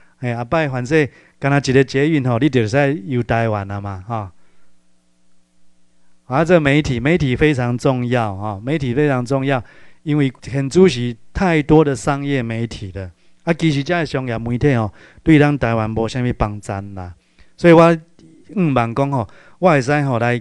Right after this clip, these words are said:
起一个客家的电视台、广播电台，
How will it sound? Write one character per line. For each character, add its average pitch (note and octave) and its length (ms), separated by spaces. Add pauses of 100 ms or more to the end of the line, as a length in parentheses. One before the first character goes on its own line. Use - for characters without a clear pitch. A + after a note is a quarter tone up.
起 C#3+ 180
一 C3+ 40
个 G#2 380 (840)
客 E3+ 180
家 C3+ 200
的 A#2+ 80
电 A#2+ 240
视 A2+ 180
台、 F#2+ 320
广 A2 220
播 B2+ 180
电 A#2 260
台， F2 320